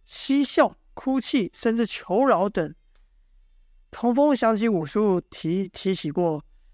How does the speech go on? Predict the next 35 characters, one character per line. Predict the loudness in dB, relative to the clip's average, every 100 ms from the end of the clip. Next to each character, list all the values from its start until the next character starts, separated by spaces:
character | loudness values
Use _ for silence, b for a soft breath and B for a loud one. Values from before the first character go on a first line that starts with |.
| -20 _ _ 0
这 | 2
附 | 2 0
近 | 2 0 0
就 | -4 -6
发 | 0 0
生 | 0 -2
了 | -2
战 | 0 0 -2
争， | -8 -8 -12 _ _ _ -20 _ _ -20 _
便 | 0 2
想 | 2 0
先 | 2 2
躲 | 2 0
一 | 2
下， | 2 0 -8
看 | -4 0
发-， | 0 0 -4
看 | -4 -2
是 | -2
什 | -4
么 | -6
情 | -6 -4
况。 | -2 -4 _ _ _ _ -20 -20 _ _ _ 0
没 | 2
多 | 4 2
久， | 0 -2 -6 _
就 | -4
看 | 0 0
几 | 0 0
个 | 0 2
人 | 0 0 -2
骑 | -2 2
马 | 2 2
而 | -2 -2
来， | -2